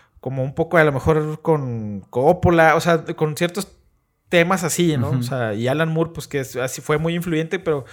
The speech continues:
Speaker 1: que es muy grinch porque no le gusta ninguna adaptación de
Speaker 2: <laughs> Ya
Speaker 1: su,
Speaker 2: sé.
Speaker 1: de, a nada de, de sus, de, de sus cómics, este.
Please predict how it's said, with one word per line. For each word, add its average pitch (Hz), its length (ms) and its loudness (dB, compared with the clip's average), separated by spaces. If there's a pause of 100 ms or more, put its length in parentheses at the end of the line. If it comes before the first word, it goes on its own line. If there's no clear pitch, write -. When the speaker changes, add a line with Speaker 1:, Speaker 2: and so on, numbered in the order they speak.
(320)
Speaker 1:
que - 80 -6
es 170 60 -4
muy 208 120 0
grinch 190 280 -4
porque 180 220 -4
no 175 80 0
le 180 80 -4
gusta 175 180 -4
ninguna 160 280 -4
adaptación 151 380 -2
de 156 100 4
Speaker 2:
<laughs> 131 40 2
Ya 131 140 6
Speaker 1:
su, - 80 4
Speaker 2:
sé. 127 120 4 (120)
Speaker 1:
de, 104 80 -4
a 110 140 0
nada 143 300 0
de, 139 100 -2
de 123 300 -8
sus, 123 420 -8 (460)
de, 120 140 -4
de 123 260 -6
sus 120 260 -8
cómics, 123 380 -4
este. 110 500 -8